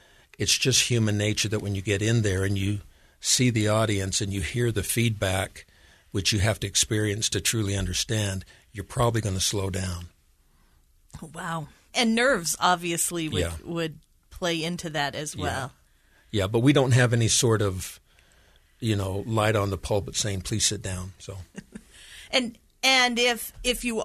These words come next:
Speaker 2: are off time, is there a way, are, are people who pray given a designated amount of time, or do they just know the conference has to end at this time, so this is how long I can pray?
Speaker 1: Well,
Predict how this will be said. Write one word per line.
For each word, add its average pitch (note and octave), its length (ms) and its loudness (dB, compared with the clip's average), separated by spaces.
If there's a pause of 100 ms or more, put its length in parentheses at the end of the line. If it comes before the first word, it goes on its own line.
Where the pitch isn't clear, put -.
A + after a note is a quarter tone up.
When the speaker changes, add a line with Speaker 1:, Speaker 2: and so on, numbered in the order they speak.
Speaker 2:
are E4 220 4
off C4+ 200 4
time, G3 640 -2 (400)
is A3 220 0
there G#3 240 2
a F#3 100 2
way, G#3 640 2 (420)
are, F3+ 500 2
are F#3 160 0
people A#3+ 440 -2
who G#3+ 240 -4
pray A3 460 0
given F#3 300 -4
a E3 60 -2
designated F#3 640 -2
amount E3+ 300 -2
of D3+ 100 -8
time, G3+ 400 -2
or G3 100 -2
do G#3 140 -2
they A3 160 0
just G3+ 300 -4
know F3 480 0 (640)
the - 60 -20
conference F#3+ 420 -4
has F3 200 -4
to - 140 -4
end G3+ 200 0
at - 140 -4
this D3+ 200 -2
time, D3 400 -4 (100)
so - 220 -6
this G3 240 -2
is E3+ 140 -4
how F3 160 -2
long E3 200 -2
I C#3+ 120 -8
can C3+ 180 -12
pray? - 400 -10 (400)
Speaker 1:
Well, A#2+ 400 8